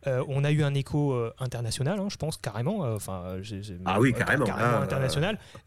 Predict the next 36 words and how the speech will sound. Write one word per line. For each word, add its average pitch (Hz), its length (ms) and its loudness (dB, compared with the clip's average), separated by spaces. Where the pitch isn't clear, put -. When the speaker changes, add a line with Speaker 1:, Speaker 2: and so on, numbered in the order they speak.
Speaker 1:
Donc, 208 320 0
c'est, 147 280 -2
par 143 120 -2
exemple, 156 220 0
je - 80 -12
pense, 160 260 -4
un 156 120 -2
des 147 80 0
moments 135 200 0
clés, 196 180 -2
hein, 160 100 -2
euh, 135 320 -2
qui, - 160 -16
qui - 80 -16
t'a 123 100 -6
fait 127 160 -6
dire, 147 240 -4
euh, « 117 160 -4
Ok, - 180 -4
euh, 156 240 0
il - 20 -4
y 110 40 -2
a - 20 -8
quelque - 160 -6
chose - 100 -6
à - 60 -6
faire, 165 280 -4
il 117 60 -4
faut 123 140 -10
que - 60 -10
je - 40 -10
persévère, 123 420 -6
ça - 120 -10
va 104 80 -6
marcher, 135 260 -6
quoi. » - 160 -16